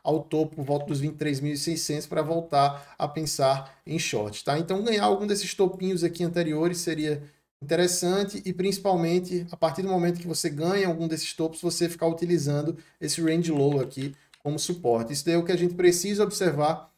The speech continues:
com relação a o que o preço vai fazer aí dentro dos próximos dias, tá bom? Então, isso daqui é uma zona de, de interesse, por ser uma zona de ineficiência, tá? E logo aqui em cima nós temos uma liquidez local pra quem é scalper. Maroja, e longs,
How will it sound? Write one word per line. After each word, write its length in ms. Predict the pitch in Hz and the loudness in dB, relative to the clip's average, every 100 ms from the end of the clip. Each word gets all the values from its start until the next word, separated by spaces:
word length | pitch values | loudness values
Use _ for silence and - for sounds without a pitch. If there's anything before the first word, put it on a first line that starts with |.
| _ | _
com 100 | - | -4
relação 640 | 165 165 156 - 143 147 - _ - | 2 4 4 0 -2 -4 -8 _ -2
a 320 | 147 147 - - | 2 2 0 -6
o 60 | |
que 140 | 147 180 | -2 -2
o 80 | 175 | 0
preço 440 | 170 165 180 175 | 4 8 8 8
vai 140 | 165 | 0
fazer 340 | 151 156 139 147 | 0 0 0 -2
aí 120 | 135 | 0
dentro 200 | 143 143 | -2 -4
dos 180 | 147 139 | -10 -6
próximos 480 | 151 143 156 160 131 | -2 -2 -2 -4 -6
dias, 300 | - - - | -10 -14 -8
tá 120 | 131 | 0
bom? 340 | 160 226 - _ - _ _ _ - | 0 0 -4 _ -20 _ _ _ -14
Então, 180 | 151 180 | 0 2
isso 120 | 180 | 4
daqui 180 | 190 190 | 4 4
é 40 | |
uma 80 | 190 | 4
zona 160 | 180 185 | 4 2
de, 100 | 196 | 4
de 420 | 196 190 170 170 | 2 2 0 0
interesse, 460 | 180 190 196 214 - | 4 6 6 6 2
por 100 | 196 | -2
ser 140 | 196 | 0
uma 140 | 180 | 2
zona 180 | 165 175 | 4 4
de 80 | 175 | 4
ineficiência, 720 | 180 170 - 175 185 208 175 | 4 2 0 0 2 0 -2
tá? 320 | 175 190 - _ _ _ _ _ _ _ - | -2 -2 -4 _ _ _ _ _ _ _ 0
E 60 | |
logo 160 | 160 185 | 6 6
aqui 180 | 180 190 | 6 2
em 60 | |
cima 220 | 180 185 | 2 2
nós 160 | 185 180 | 2 2
temos 180 | 180 170 | 0 2
uma 80 | 175 | 4
liquidez 380 | 175 175 165 | 2 4 4
local 380 | 170 180 180 185 | 4 4 2 0
pra 120 | 185 | 0
quem 220 | 180 170 175 | 0 2 2
é 80 | |
scalper. 520 | 180 - 123 110 - - _ _ _ _ _ 180 | 2 0 0 -2 -6 -16 _ _ _ _ _ 4
Maroja, 420 | 202 240 190 185 | 8 10 8 4
e 100 | 214 | 2
longs, 680 | 233 233 240 185 - - | 6 8 8 2 0 -4